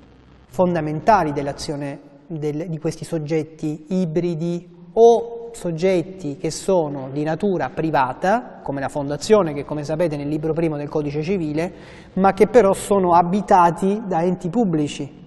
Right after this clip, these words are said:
pur avendo una veste giuridica privata. In tutti questi casi sarà sempre necessario lavorare su due livelli, da non confondere mai. Quello della regolazione della programmazione e quello della gestione vera e propria.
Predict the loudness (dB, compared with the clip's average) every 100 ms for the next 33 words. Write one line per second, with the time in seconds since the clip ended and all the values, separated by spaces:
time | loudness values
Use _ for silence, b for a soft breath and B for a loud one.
0 | 0 4 6 6 4 4 2 2 -2 -2
1 | 0 0 0 -2 -2 -4 -4 -6 -10 -16
2 | B B B B B B _ -2 0 2
3 | 2 2 0 0 2 0 0 0 0 0
4 | 0 0 0 -2 -2 -4 -6 -2 0 2
5 | 4 2 2 0 2 2 0 -2 2 2
6 | 2 0 -4 -6 -8 -12 -14 -2 0 0
7 | -2 -2 -4 -4 -6 -10 -16 B B B
8 | B B _ 0 2 4 6 6 4 4
9 | 4 0 0 2 2 0 -2 -2 -2 -2
10 | -2 -4 -8 -8 -8 -8 -10 -12 -20 -20
11 | -8 -4 0 0 2 0 -2 -2 0 0
12 | -4 -6 -2 -2 -2 -12